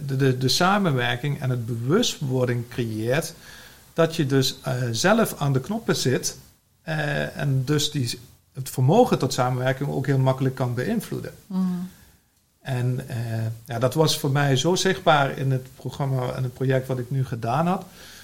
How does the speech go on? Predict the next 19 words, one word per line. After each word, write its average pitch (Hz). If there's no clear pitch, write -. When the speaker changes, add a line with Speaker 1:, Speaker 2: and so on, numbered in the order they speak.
Speaker 1:
Ik -
dacht 110
van, 117
"Ja, 110
maar 113
dit, 123
eh, 117
als, 135
eh, -
ja, 123
als 120
het 120
zo 175
makkelijk 170
is, 226
Speaker 2:
Mhm. 214
Speaker 1:
ja, 254
dan, 120
dan, 117